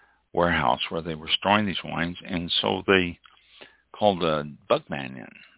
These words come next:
uh, one of the many that are available everywhere, called the bug man in, and he sprayed throughout the warehouse, and he sprayed, uh, all over the wine and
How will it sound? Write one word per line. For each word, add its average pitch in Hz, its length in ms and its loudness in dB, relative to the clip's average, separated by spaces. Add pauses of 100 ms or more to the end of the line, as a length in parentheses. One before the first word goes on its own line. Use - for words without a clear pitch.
(160)
uh, 67 220 -14 (640)
one 78 220 -6
of 73 120 -10
the 71 180 -8 (180)
many 78 380 -4
that 73 220 -4
are 76 140 -12 (120)
available 85 400 0
everywhere, 80 440 -6 (560)
called 98 220 4
the 90 60 -4
bug 95 240 2
man 78 280 -6
in, 76 320 -10
and 85 300 -12
he 95 300 -10 (180)
sprayed 85 360 -2
throughout 87 360 -6
the 92 60 -14
warehouse, 82 560 0 (100)
and 82 220 -8 (120)
he 87 180 -8 (120)
sprayed, 85 420 -2 (880)
uh, 85 260 2
all 90 220 2
over 85 140 0
the 82 160 -6
wine 82 220 0
and 90 220 -4